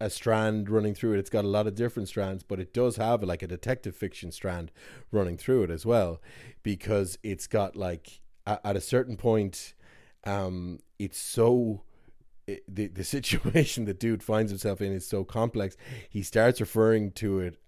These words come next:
as a case, you know, <laughs> even though he's, he hasn't been assigned to anything, but he's just, like, mixing his drink,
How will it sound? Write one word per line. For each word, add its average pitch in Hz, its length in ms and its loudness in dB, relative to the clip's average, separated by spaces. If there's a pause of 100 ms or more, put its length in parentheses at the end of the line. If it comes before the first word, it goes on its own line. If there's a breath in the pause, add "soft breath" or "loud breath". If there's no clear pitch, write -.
as 90 240 -2
a 87 60 -4
case, - 600 -4
you 101 120 -8
know, 101 320 -6
<laughs> - 40 -6
even 113 300 -2
though 131 160 -2
he's, - 320 -10 (240 loud breath)
he 123 80 4
hasn't 147 260 10
been 139 120 4
assigned 135 460 6
to 113 140 0
anything, 92 460 -2 (320 loud breath)
but 117 140 4
he's 107 120 -2
just, 123 140 0
like, 104 160 2
mixing 131 340 2
his 113 160 0
drink, 110 540 0